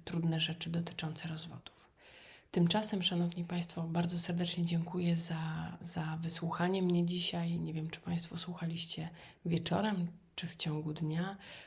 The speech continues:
czy w nocy. W związku z czym tym, którzy słuchali mnie w ciągu dnia,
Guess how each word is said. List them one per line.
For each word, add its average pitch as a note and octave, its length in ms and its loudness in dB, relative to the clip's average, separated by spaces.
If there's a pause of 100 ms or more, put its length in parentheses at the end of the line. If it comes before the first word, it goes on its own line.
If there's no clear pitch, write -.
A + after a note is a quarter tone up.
(140)
czy E3+ 140 0
w D#3 80 0
nocy. D#3 580 -2 (840)
W - 60 -2
związku F3+ 280 -2
z E3+ 60 -2
czym F3+ 280 2 (480)
tym, G3 240 6
którzy F3+ 340 -2
słuchali F3+ 400 2
mnie F3 340 4
w E3+ 60 -4
ciągu E3+ 340 0
dnia, E3+ 540 4